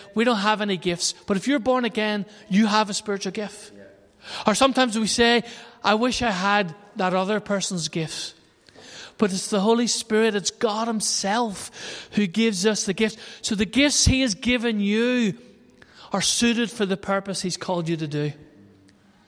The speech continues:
Speaker 1: The challenge with the spiritual gifts is not to kind of stand and go, "Ah, I must try harder. Ah."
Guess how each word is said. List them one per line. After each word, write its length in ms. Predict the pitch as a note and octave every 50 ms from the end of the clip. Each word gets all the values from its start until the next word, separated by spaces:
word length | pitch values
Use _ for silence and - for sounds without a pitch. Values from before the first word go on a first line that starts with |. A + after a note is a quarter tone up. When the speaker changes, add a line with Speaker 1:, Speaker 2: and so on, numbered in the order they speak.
| _ - - -
Speaker 1:
The 80 | G#3+
challenge 600 | G3 - - A#3 A#3 C4 C4 C4+ C4+ C4+ A#3 F#3 - - - - - -
with 120 | - G#3 F#3+
the 80 | G3+
spiritual 480 | F#3 - - - A3 A3 A3+ A3 G#3 F#3
gifts 320 | D#3 F#3+ G3+ G3 - - - - - -
is 120 | - G3+ G3
not 180 | A3+ B3+ C#4 -
to 60 | B3
kind 280 | - - A#3 A#3+ A#3 A3+
of 60 | -
stand 560 | - - - G#3+ G#3+ G#3+ G#3+ A3 A#3 A3+ G#3
and 140 | G3+ G3+ F3+
go, 220 | G3+ G#3 G3 G3+ - - - - - - - - -
"Ah, 580 | - - - D#4 D4 B3+ A3 G#3 G3 F3+ D3+ - - -
I 60 | G3+
must 240 | A3+ B3 A3 - -
try 180 | - B3 B3 A3
harder. 420 | G3 G3+ G#3 G3+ G3 G3+ G3 - - - -
Ah." 760 | A#3+ C#4 C#4 C#4 C4 B3+ B3 A#3+ A#3 A#3 A3+ A3+ A3 G#3+ G3